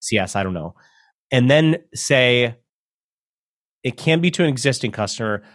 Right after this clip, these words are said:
but write the very perfect email that indicates every problem that that person finds, and spend as much time, spend an hour on that one email. And then all you have to do is make it cheaper to send that message.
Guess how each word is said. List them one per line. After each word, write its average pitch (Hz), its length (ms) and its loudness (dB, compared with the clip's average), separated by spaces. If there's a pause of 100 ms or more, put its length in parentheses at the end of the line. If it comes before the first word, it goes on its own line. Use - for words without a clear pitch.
(140)
but 120 140 2
write 135 520 0
the 120 140 2
very 127 600 2
perfect 123 680 -4
email 113 460 2
that 101 300 -4
indicates 113 600 -4
every 120 260 2
problem 113 320 0
that 101 140 -4
that 95 160 -2
person 95 260 -10
finds, 95 260 -6
and 123 120 0
spend 214 260 0
as 160 80 0
much 143 400 4
time, 85 340 -8 (220)
spend 190 340 0
an 175 200 4
hour 123 420 2
on 117 280 2
that 107 200 -2
one 113 340 -2
email. 127 460 -2 (460)
And 139 160 0
then 254 100 2
all 294 80 4
you 226 120 2
have 185 140 2
to 139 80 -14
do 156 160 -2
is 139 120 -4
make 135 180 -2
it 98 80 -6
cheaper 156 320 -2
to 95 80 -6
send 117 400 0
that 80 220 -8
message. - 480 -12